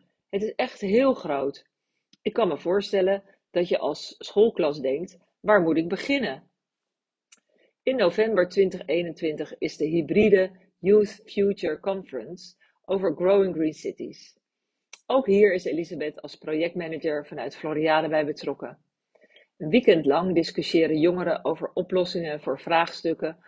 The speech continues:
over natuur, klimaat, duurzaamheid, groene steden, energie, voedsel en gezondheid.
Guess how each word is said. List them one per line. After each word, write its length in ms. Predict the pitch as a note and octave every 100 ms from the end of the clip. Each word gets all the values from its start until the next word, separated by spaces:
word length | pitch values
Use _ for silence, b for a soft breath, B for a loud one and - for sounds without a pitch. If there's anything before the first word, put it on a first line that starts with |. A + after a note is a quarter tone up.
| b b
over 280 | - F3+ G3
natuur, 600 | G3 G3+ A3 G#3 G3+ G3
klimaat, 680 | - F3+ E3+ F3+ F3+ F3+ D#3
duurzaamheid, 840 | E3 F3+ F3+ F3+ E3+ E3 E3 D#3+ -
groene 340 | - F#3 D#3+
steden, 560 | D3+ - F3 F3 E3+ -
energie, 640 | - D3+ D3 D3 F#3 F#3 - _
voedsel 560 | - G3+ - F#3 F#3 -
en 120 | - G#3
gezondheid. 720 | E3 C#3+ C#3 D3 C3 -